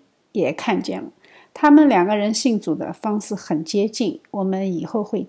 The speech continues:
讲。所以人的得救完全是神的作为，我们只能在历史中等待神的时间，这是我们认识论的起点。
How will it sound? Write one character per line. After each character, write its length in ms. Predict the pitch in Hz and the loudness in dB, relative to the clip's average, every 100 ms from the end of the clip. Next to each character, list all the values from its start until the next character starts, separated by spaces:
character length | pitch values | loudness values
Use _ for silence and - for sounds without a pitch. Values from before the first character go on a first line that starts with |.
| _ | _
讲。 180 | - - _ _ _ _ _ - - _ | -10 -10 _ _ _ _ _ -16 -16 _
所 180 | - 294 | 2 8
以 100 | 311 | 8
人 280 | 254 226 269 | 8 4 4
的 100 | 311 | 2
得 220 | 311 175 | 0 -4
救 360 | 190 214 175 - - | -2 -2 -2 -4 -4
完 280 | - 208 | -2 0
全 280 | 262 208 202 | 0 0 -4
是 200 | 196 190 | -4 -6
神 400 | 190 - 185 180 | -6 -2 0 0
的 120 | 214 | -2
作 300 | 214 254 190 | 0 2 2
为， 260 | 160 - - _ - | 0 -6 -12 _ -6
我 100 | 233 | 2
们 160 | 269 302 | 4 4
只 120 | 202 | 2
能 180 | 196 220 | 2 2
在 140 | 240 | 2
历 160 | 233 233 | 2 0
史 160 | 190 | -2
中 360 | 175 226 226 233 _ | -4 -2 -2 -4 _
等 220 | 190 180 | 0 0
待 180 | 202 196 | 0 -2
神 280 | - 190 190 | -2 -2 -2
的 120 | 196 | -2
时 360 | - - 185 202 | -2 -2 -2 -6
间， 440 | - 254 262 269 - _ _ _ | 2 4 4 2 -8 _ _ _
这 120 | 240 | -2
是 160 | 233 226 | 0 0
我 140 | 196 | 0
们 340 | 180 180 185 220 | -2 -4 -6 -4
认 220 | 226 190 | -2 -2
识 240 | 185 185 | -6 -8
论 300 | 185 202 180 | -6 -4 -4
的 200 | 165 165 - | -4 -10 -10
起 500 | - - - 151 170 - | -2 0 0 -2 -10 -6
点。 200 | 160 | -6